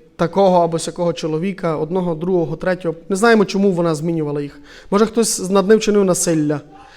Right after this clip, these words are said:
Або, можливо, хтось її, не знаю, був аб'юзером. Можливо, її принижував, висміював. Ми не знаємо, що в її житті склалося. Але Ісус її зачепив правдою. Він їй сказав:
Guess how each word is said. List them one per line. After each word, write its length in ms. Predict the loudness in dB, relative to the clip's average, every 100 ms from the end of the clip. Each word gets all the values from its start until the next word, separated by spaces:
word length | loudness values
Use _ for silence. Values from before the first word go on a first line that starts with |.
| -12
Або, 160 | 0 2
можливо, 320 | 4 8 8
хтось 360 | 8 4 4 2
її, 300 | 0 0 -4 -18 -14 -6
не 80 | 0
знаю, 400 | 2 2 0 -4 -14 -20 -20 -18 -6
був 180 | 0 2
аб'юзером. 640 | 4 6 6 4 0 -4 -10 -14 _ _ _ _ _ _
Можливо, 280 | -6 0 2
її 60 | 2
принижував, 640 | 6 8 8 8 4 2
висміював. 480 | 2 0 0 2 2
Ми 100 | 4
не 80 | 4
знаємо, 360 | 8 8 8
що 240 | 4 4 4
в 100 | 4
її 220 | 2 2
житті 220 | 0 -2
склалося. 600 | -4 0 2 2 0 -6 -12 _ _ _ _ _ _ _ _ _ _ _ _ _ _
Але 220 | 0 2
Ісус 640 | 2 0 0 -2 -4 -12 -20 -10
її 640 | -6 -4 -2 -2 -2 -6 -18 -20 -10
зачепив 560 | 0 0 0 0 2 2
правдою. 640 | 0 -2 -4 -6 -6 -8 -10 -16 -18 -20 _ _ _ _ -4
Він 140 | 0
їй 80 | 0
сказав: 460 | -2 -2 -2 -2